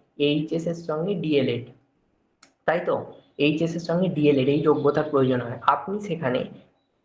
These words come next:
অনার্স কমপ্লিট করেছেন, তাহলে যখনই আপনি এই কথাটা বলবেন সঙ্গে সঙ্গে দ্বিতীয় প্রশ্ন আপনার কাছে রাখা হবে,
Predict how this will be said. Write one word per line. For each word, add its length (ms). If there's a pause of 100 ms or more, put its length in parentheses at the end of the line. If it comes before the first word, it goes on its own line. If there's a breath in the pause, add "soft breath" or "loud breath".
(960)
অনার্স 460 (600)
কমপ্লিট 420
করেছেন, 340 (320)
তাহলে 500 (640)
যখনই 600
আপনি 420
এই 100
কথাটা 380
বলবেন 440
সঙ্গে 380
সঙ্গে 300
দ্বিতীয় 420
প্রশ্ন 360
আপনার 360
কাছে 300
রাখা 240
হবে, 460